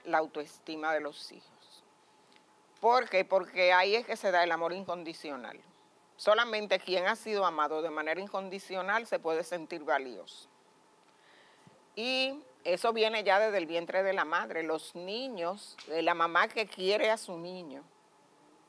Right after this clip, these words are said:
pues le va a transmitir de alguna forma u otra desde el vientre que ese niño es querido, aceptado,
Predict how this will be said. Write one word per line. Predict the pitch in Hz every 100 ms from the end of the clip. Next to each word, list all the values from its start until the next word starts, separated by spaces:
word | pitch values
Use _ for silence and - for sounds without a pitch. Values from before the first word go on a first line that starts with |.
| _ - _
pues | 196 202
le | 202
va | 196
a | 214
transmitir | 247 277 247 240 247
de | 202
alguna | 190 196 214
forma | 214 214 233 226 165
u | 165 180
otra | 123 123 - 156
desde | 156 156 175
el | 170
vientre | 165 196 262 202 185
que | 170 175
ese | 175 - 220
niño | 208 208
es | 208
querido, | - 185 185 220 214
aceptado, | 160 - 175 - - - 208 196